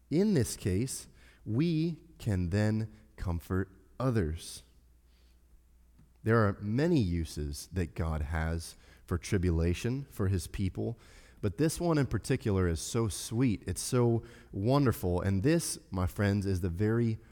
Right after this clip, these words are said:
heart of ministry. Whatever I receive from God, I then turn and give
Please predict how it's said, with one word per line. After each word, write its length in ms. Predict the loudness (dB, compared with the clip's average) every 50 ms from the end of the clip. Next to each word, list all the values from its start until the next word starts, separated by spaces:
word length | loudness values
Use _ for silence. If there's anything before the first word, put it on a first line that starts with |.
| -20 -20 -20
heart 560 | -18 -6 -2 0 0 2 0 -2 -6 -12 -20 -12 -6
of 360 | -2 0 0 0 0 -2 -6 -10 -18 -20 -20 -16 -8 -4
ministry. 640 | 0 0 2 2 0 0 -2 -4 -4 -4 -4 -4 -6 -8 -12 -18 -20 -20 _ _ _ _ -20 _ _ _ -20 _ -20 -16 -10 -4
Whatever 440 | 0 2 2 4 4 4 2 2 2
I 160 | 2 2 2
receive 640 | 2 2 0 -2 -2 -4 -2 0 0 2 2 2 0
from 240 | 0 0 0 2 4
God, 400 | 4 4 4 4 2 -2 -4 -8 -14 -20 -20 -20 -20 -20 -20 -8 -4
I 200 | 0 0 2 2
then 300 | 2 2 2 2 0 -2
turn 380 | -4 -4 -2 0 2 2 0
and 240 | 0 0 0 -2 -2
give 400 | 0 0 2 2 2 0 -2 -6